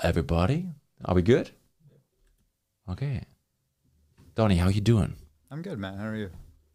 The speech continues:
Speaker 1: It's an honor. Thank
Speaker 2: Thank
Speaker 1: you
Speaker 2: you.
Speaker 1: for being here today.
Speaker 2: Thank you for having me.
Speaker 1: Super excited. I know you told me about something coming up, and I read the post today on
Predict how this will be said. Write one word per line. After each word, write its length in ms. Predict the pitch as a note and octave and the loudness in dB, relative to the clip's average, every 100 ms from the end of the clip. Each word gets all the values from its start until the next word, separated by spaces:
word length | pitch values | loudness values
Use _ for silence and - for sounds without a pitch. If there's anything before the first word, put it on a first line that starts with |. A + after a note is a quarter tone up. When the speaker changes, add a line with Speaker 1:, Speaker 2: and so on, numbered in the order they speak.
| - - | -14 -6
Speaker 1:
It's 120 | G2+ | -2
an 80 | F#2+ | 2
honor. 320 | F2+ D2+ D2+ | 2 0 -6
Thank 300 | - - - - - - | -20 -20 -20 -20 -12 -6
Speaker 2:
Thank 120 | A#2+ | -4
Speaker 1:
you 60 | G2+ | 0
Speaker 2:
you. 40 | |
Speaker 1:
for 80 | F#2+ | 2
being 220 | G#2 F2+ | 2 2
here 120 | D#2+ | 0
today. 380 | D#2 D2+ D2+ D#2 _ - | -2 -6 -6 -8 _ -12
Speaker 2:
Thank 140 | A#2 | -10
you 80 | A#2 | -6
for 80 | G#2+ | -6
having 260 | B2 D3+ G#2 | -6 -6 -8
me. 100 | F#2+ _ | -10 _
Speaker 1:
Super 460 | - - C#3+ C#3 B2 | -6 2 2 4 2
excited. 600 | - A#2+ G#2 G#2 A2 - - | 4 2 4 6 4 0 -2
I 160 | G#2 G2 | 4 4
know 520 | G#2+ A2 A2+ A2+ A2 | 6 6 6 6 4
you 240 | G2 G2+ | 2 0
told 380 | G2 A2+ A#2 A#2+ | 0 0 0 2
me 160 | A#2 G#2 | 4 4
about 640 | F2 F#2+ F#2+ G2 F#2+ - | 4 4 4 4 0 -8
something 480 | - G2+ F#2+ G2 F#2 | 0 2 2 2 2
coming 400 | - F2 F2 F2 | 2 4 4 4
up, 380 | F2 F2+ - - - | 6 4 2 -14 -2
and 460 | F2 E2 E2 E2 - | 2 4 4 0 -2
I 160 | E2 | 0
read 280 | E2 F#2+ F#2+ | 4 4 4
the 80 | F#2+ | -2
post 380 | - G2 F2+ - | 2 2 2 -6
today 420 | F2 F2+ F2+ F2 | 0 4 4 4
on 720 | F#2 E2+ E2+ E2+ E2+ E2+ F2 | 2 2 4 4 2 0 -2